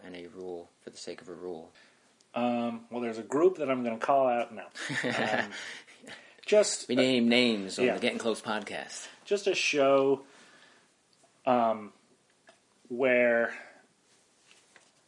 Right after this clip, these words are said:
Speaker 2: the idea is to ape a particular format, maybe because it's just trendy. Um, I think you see a lot of, uh,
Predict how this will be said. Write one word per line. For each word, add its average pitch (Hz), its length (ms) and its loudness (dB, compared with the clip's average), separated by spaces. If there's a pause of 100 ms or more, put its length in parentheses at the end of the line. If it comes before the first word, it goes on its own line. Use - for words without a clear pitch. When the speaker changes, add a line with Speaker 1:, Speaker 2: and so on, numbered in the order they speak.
(380)
Speaker 2:
the 127 280 0
idea 127 440 4
is 131 260 0
to - 220 -6
ape 127 160 2
a 131 40 -8
particular 120 500 -6
format, 120 640 -4
maybe 113 220 -6
because 110 320 -8
it's 107 120 -12
just - 320 -12
trendy. 107 560 -4 (640)
Um, 101 440 -10 (1080)
I 117 80 -2
think 110 260 -8
you 113 80 -8
see 120 160 -4
a 117 80 0
lot 110 240 0
of, 101 280 -8
uh, 95 260 -4